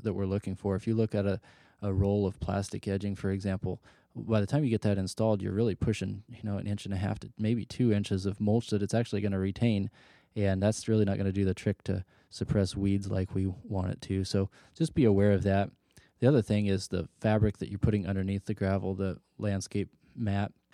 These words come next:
There's different ratings on that as well. A lot of times you'll look at a package. Uh, if you buy, you, it comes in, you know, three, four foot wide rolls, kind of at a retail location, um, by fifty foot or whatever, twenty-five foot, and it'll have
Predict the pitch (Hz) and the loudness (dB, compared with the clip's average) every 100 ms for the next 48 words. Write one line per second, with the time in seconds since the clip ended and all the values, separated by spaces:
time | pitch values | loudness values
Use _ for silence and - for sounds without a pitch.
0 | _ 110 - 123 117 107 107 107 98 98 | _ 0 2 2 4 4 4 4 4 4
1 | 95 101 - 92 98 98 95 95 107 101 | 2 0 -2 -4 2 4 4 2 2 2
2 | 107 110 101 98 104 - 98 - 104 101 | 4 2 2 0 0 0 4 4 4 0
3 | 95 - - - - _ _ 107 95 107 | -4 -6 -18 -20 -20 _ _ -6 -4 -4
4 | 98 92 95 92 - - 95 90 - 107 | -2 0 0 -2 -14 -12 -8 -8 -4 -4
5 | - 98 92 90 92 - - 98 - 98 | 0 -2 -2 -6 -8 -10 -8 -8 -2 0
6 | 98 92 - - _ - 98 107 101 107 | 0 -2 -10 -20 _ 2 4 4 2 4
7 | 98 98 95 98 98 101 - - _ - | 4 4 4 4 4 2 -4 -12 _ -20
8 | 139 _ - 95 92 90 107 110 101 95 | -20 _ -2 0 0 0 0 0 0 0
9 | 92 - 107 98 - 98 - 101 98 - | -2 -4 0 2 2 0 2 -2 -2 -8
10 | - - 104 92 92 92 90 95 - 101 | -20 -8 -4 -2 -2 -2 -2 -6 -6 -6
11 | 104 95 95 92 95 98 101 - _ - | -2 0 0 0 0 -2 -4 -10 _ -20
12 | - 98 - 95 90 98 101 - - - | -6 -4 0 -2 0 0 0 -6 -20 -16
13 | - 107 110 107 107 107 107 95 | -2 2 4 4 2 2 2 -2